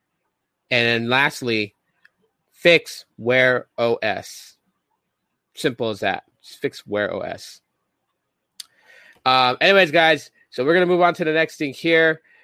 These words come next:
in just a second. Let me know what you guys think, just real fast before we move on. You know, a, a Pixel Watch, which, you know, obviously will work with any Android device, just like the Pixel Buds do. Um, if they were to release a Pixel Watch and they were to give,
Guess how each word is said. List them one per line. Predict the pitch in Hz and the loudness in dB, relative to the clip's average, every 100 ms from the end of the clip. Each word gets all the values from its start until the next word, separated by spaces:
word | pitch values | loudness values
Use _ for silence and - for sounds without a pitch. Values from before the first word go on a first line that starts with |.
| _ | _
in | - 131 | -14 -8
just | 139 107 | -8 -10
a | |
second. | - 160 156 165 | -2 0 2 0
Let | 147 | 2
me | 196 | 2
know | 202 | 2
what | 185 156 | 0 -2
you | |
guys | 147 143 - | 0 0 0
think, | 147 135 | -6 -6
just | 127 120 | -12 -6
real | 131 139 | -4 0
fast | 131 131 | 0 0
before | - 131 | -2 -4
we | 120 | -2
move | 120 123 | -4 -2
on. | 117 117 113 107 _ _ _ _ - | 0 2 0 -4 _ _ _ _ -4
You | 127 | 0
know, | 113 113 - | 2 2 2
a, | 139 135 127 - | 4 4 4 0
a | 131 | -2
Pixel | 180 175 139 107 | 0 -2 -2 -2
Watch, | 98 - - | -2 -4 -6
which, | 147 160 | 0 0
you | 175 | 4
know, | 170 | 4
obviously | 180 190 190 - 175 | 6 6 4 4 2
will | 151 151 | 4 2
work | 139 147 143 | 2 0 0
with | 139 | -4
any | 135 135 | -4 -4
Android | 117 123 127 120 | -2 -4 -4 -6
device, | 107 147 147 143 - _ _ _ _ _ | 0 2 2 0 -8 _ _ _ _ _
just | 143 - | -8 -6
like | 120 | -6
the | |
Pixel | 117 131 - | -8 -10 -10
Buds | 107 101 104 | -6 -6 -4
do. | 160 180 175 _ _ _ _ _ _ - | 2 2 2 _ _ _ _ _ _ -2
Um, | 139 131 127 _ | 0 0 -2 _
if | 190 214 214 | 2 2 2
they | 180 | 0
were | 170 160 | 2 2
to | 160 139 | 0 -4
release | 135 131 139 - | -4 -4 -6 -6
a | 131 | -8
Pixel | 135 131 120 139 101 | -8 -8 -8 -8 -6
Watch | 107 110 85 - - - _ _ _ - | -2 -2 -2 -12 -20 -20 _ _ _ -4
and | 123 | -2
they | 113 | 0
were | 120 | 0
to | 113 | -2
give, | 113 123 113 | 0 -2 -2